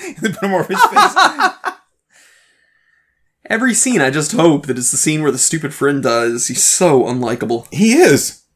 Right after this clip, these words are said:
Speaker 2: Like, they're trying to make him the comic relief, but he's just a bitch.
Speaker 1: Yeah, he's, I mean, he's a straight up just like a dick of dick nipples, man.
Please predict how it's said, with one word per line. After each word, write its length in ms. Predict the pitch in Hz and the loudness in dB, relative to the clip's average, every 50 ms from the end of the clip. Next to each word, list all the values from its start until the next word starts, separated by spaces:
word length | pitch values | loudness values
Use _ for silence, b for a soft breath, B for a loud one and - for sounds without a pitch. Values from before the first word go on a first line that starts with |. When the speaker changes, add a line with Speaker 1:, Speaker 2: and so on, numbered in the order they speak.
| _ _ _ _ _ _ _ _ _ _ _ _ _ _ _ _ _ _ _ _ _ _ _ _ _ _ _ _ _ _ _ _ _ _ _ _ _ _ _ _ _ _ _ b b b b b b b b b _ _ _ _ _ _ | _ _ _ _ _ _ _ _ _ _ _ _ _ _ _ _ _ _ _ _ _ _ _ _ _ _ _ _ _ _ _ _ _ _ _ _ _ _ _ _ _ _ _ b b b b b b b b b _ _ _ _ _ _
Speaker 2:
Like, 140 | - 151 151 | -10 -4 0
they're 100 | 185 175 | 0 0
trying 240 | 180 - 277 277 240 | 2 4 4 4 4
to 60 | 202 | 4
make 160 | 185 175 165 | 2 2 2
him 80 | 170 147 | 0 -2
the 80 | 139 | -2
comic 320 | 135 - 156 147 143 135 - | -2 -2 -2 -2 -2 -4 -4
relief, 400 | 135 117 120 139 143 135 131 - | -6 -4 -2 0 0 0 -2 -4
but 120 | 113 113 | -6 -8
he's 120 | 120 120 - | -8 -8 -8
just 220 | - - - - | -6 -6 -6 -6
a 100 | 92 - _ _ _ - | -8 -12 _ _ _ -2
bitch. 520 | 113 143 156 - - - - - - - _ - | -2 0 0 -2 -4 -6 -6 -8 -10 -14 _ -4
Speaker 1:
Yeah, 160 | 180 240 330 | -2 0 0
he's, 220 | 247 254 320 311 - | 2 2 0 0 0
I 100 | 226 180 | 0 0
mean, 80 | 175 165 | 2 2
he's 160 | 170 269 - - | 2 2 0 -2
a 60 | 165 | -4
straight 260 | - - - 180 180 | -4 -2 0 2 2
up 80 | 175 165 | 2 0
just 240 | - - 131 - - | -2 -6 -6 -2 -2
like 140 | 135 127 - | -4 -2 -4
a 160 | 98 95 - _ _ _ _ _ _ _ - | -8 -10 -12 _ _ _ _ _ _ _ -6
dick 140 | 165 156 165 | -6 -4 -4
of 160 | - - - _ _ _ _ _ _ _ _ _ _ _ _ _ _ | -8 -10 -12 _ _ _ _ _ _ _ _ _ _ _ _ _ _
dick 220 | - 175 175 - | -2 -2 0 0
nipples, 300 | 226 151 208 - 202 - | -4 -4 -4 -6 -6 -4
man. 280 | 143 - 113 - 135 | -4 -2 -2 -4 -6